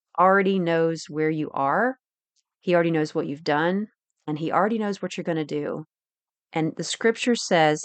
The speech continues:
He will be with you, and He will neither fail you or abandon you.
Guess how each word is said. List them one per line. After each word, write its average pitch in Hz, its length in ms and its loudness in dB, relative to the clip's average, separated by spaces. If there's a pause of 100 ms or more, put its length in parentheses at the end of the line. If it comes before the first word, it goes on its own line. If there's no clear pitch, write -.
(120)
He 196 140 4
will 175 140 2
be 156 180 0
with 196 300 -2
you, 233 220 2
and 156 160 -4
He 180 160 -2
will 151 120 -2
neither 165 480 2
fail 247 460 2
you 262 320 0 (480)
or 180 460 4
abandon 156 500 -2
you. 131 300 -12